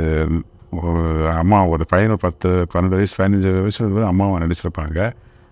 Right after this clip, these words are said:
அவங்க வந்து தலை வார்ற சீன், அது வந்து ரொம்ப வறுமையில இருக்கிறனால வந்துட்டு மூச்சுக்கு பிடிச்சி கிடக்கும். அதனால வந்துட்டு அந்த தலை வாரும்போது வந்துட்டு சீப்பு உடையிற மாதிரி ஒரு சீன் கான்செப்ட் அது.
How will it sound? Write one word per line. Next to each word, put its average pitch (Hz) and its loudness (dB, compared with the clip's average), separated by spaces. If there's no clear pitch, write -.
அவங்க 120 2
வந்து 113 2
தலை 107 2
வார்ற 90 -2
சீன், 82 -2
அது 90 -2
வந்து 101 0
ரொம்ப 101 2
வறுமையில 117 2
இருக்கிறனால 92 -2
வந்துட்டு 92 0
மூச்சுக்கு 90 0
பிடிச்சி 92 0
கிடக்கும். 85 -4
அதனால 87 0
வந்துட்டு 92 0
அந்த 82 -4
தலை 104 0
வாரும்போது 101 0
வந்துட்டு 90 0
சீப்பு 113 2
உடையிற 87 0
மாதிரி 101 0
ஒரு 78 -2
சீன் 98 2
கான்செப்ட் 85 -2
அது. 80 -4